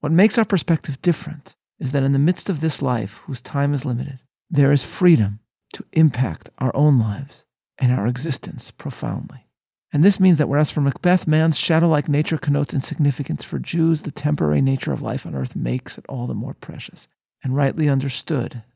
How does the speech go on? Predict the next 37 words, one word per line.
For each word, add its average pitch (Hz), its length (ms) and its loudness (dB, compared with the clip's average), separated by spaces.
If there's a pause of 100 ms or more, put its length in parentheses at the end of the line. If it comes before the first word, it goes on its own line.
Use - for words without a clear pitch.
this 165 200 0
point - 380 -10
is 135 100 -10
at 127 100 -6
the - 80 -6
heart 113 380 -4 (360)
of 120 140 -8
the 123 120 -2
astonishing 113 540 0
ending 123 440 0
of 123 120 -8
the - 60 -10
book - 180 -10
of 131 100 -10
Jonah. 113 320 -8 (1080)
Following 233 400 8
his 202 120 2
prayer 165 280 4
from 151 160 -2
the 131 60 0
belly 147 260 2
of 123 100 -2
the 120 80 -2
fish, - 420 -10 (300)
Jonah 160 340 6
is 120 80 -2
spat 147 440 2
out 117 180 2
onto 120 180 -2
dry 113 280 -4
land. - 460 -10 (760)
This 190 160 4
time, 113 280 4
he 139 80 6
does 151 180 4
not 170 160 4
flee. 127 360 -4